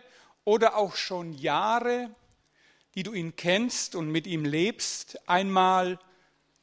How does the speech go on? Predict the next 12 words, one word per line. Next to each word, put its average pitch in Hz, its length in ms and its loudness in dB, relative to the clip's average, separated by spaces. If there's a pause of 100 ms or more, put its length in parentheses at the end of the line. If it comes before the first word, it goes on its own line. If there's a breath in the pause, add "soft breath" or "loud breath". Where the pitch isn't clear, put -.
(460)
Revue 175 560 -2
passieren 139 720 -6
zu - 180 -8
lassen. 131 480 -12 (220)
Um 220 160 4
zu 262 140 6
sehen, 294 420 8 (240 loud breath)
was 294 340 12
denn 320 220 -2
so 320 240 2
unterm 320 560 4
Strich - 880 -4